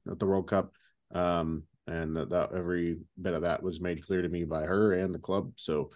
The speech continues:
pretty sure, um, we'll see her hopefully here in the near future. Um, it's gonna take, I mean, it's gonna be a couple weeks, but, um,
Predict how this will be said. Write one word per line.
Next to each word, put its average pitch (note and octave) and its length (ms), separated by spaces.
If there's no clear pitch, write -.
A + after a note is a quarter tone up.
pretty F#3+ 160
sure, E3+ 380
um, G#2 540
we'll G2+ 160
see G2+ 220
her F#2+ 260
hopefully G2+ 400
here G#2 180
in G2+ 80
the G2+ 80
near G2 220
future. A2 600
Um, F2 360
it's D#2+ 140
gonna F#2 200
take, F#2 300
I - 40
mean, F2+ 120
it's F2+ 80
gonna G#2 160
be G2 60
a F2 60
couple F#2 240
weeks, F2+ 240
but, C#2+ 220
um, E2+ 420